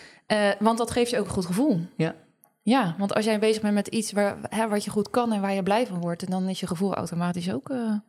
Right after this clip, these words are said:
Speaker 1: oké.
Speaker 2: En dat, en dat was in, in het werk wat je deed, was dat er ook wel wat uitgelopen dan? Is dat wat er
Speaker 1: Ja,
Speaker 2: gebeurd
Speaker 1: absoluut,
Speaker 2: is?
Speaker 1: ja.
Speaker 2: Ah, oké. Dat,
Speaker 1: Ja.
Speaker 2: dan snap ik hem ook. Dat,
Speaker 1: Ik heb
Speaker 2: ja.
Speaker 1: heel, eh, eh, ja, als accountmanager was het best eenzaam werken,
Speaker 2: Dat
Speaker 1: de hele
Speaker 2: is
Speaker 1: dag in de auto,
Speaker 2: Ja,
Speaker 1: eh,
Speaker 2: ja, ja.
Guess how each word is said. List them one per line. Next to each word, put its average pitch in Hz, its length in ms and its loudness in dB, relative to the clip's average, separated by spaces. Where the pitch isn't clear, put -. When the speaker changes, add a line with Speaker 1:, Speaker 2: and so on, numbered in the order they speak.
Speaker 1:
oké. 220 200 0
Speaker 2:
En 131 100 6
dat, 135 180 4
en 143 160 0
dat 123 160 2
was 131 140 2
in, 131 280 2
in 131 60 4
het 120 120 2
werk 131 220 2
wat 131 140 0
je 139 100 0
deed, 123 300 2
was 127 160 -4
dat - 180 -6
er - 60 -4
ook 131 100 -6
wel 127 140 4
wat 120 140 -2
uitgelopen 165 680 0
dan? 190 320 -2
Is 127 120 -8
dat - 180 -4
wat - 160 -4
er 208 60 4
Speaker 1:
Ja, 214 100 6
Speaker 2:
gebeurd 170 160 4
Speaker 1:
absoluut, 202 280 2
Speaker 2:
is? 170 160 0
Speaker 1:
ja. 208 200 4
Speaker 2:
Ah, 170 40 4
oké. - 320 -4
Dat, 120 120 0
Speaker 1:
Ja. 214 180 4
Speaker 2:
dan 135 200 2
snap 151 240 0
ik - 80 -12
hem 90 140 -2
ook. - 280 -10
Dat, 120 140 0
Speaker 1:
Ik 147 120 -6
heb 208 80 6
Speaker 2:
ja. 202 80 4
Speaker 1:
heel, 220 300 4
eh, 208 120 2
eh, 190 300 0
ja, 202 100 4
als 196 140 0
accountmanager 208 680 2
was 196 140 -2
het 196 80 -4
best 202 200 0
eenzaam 190 420 0
werken, 165 640 0
Speaker 2:
Dat 123 160 2
Speaker 1:
de 185 60 0
hele 180 120 4
Speaker 2:
is 175 60 2
Speaker 1:
dag 175 160 -2
in 180 80 -2
de 180 80 0
auto, 165 360 -2
Speaker 2:
Ja, 139 460 4
Speaker 1:
eh, 117 80 0
Speaker 2:
ja, 117 120 2
ja. 113 160 0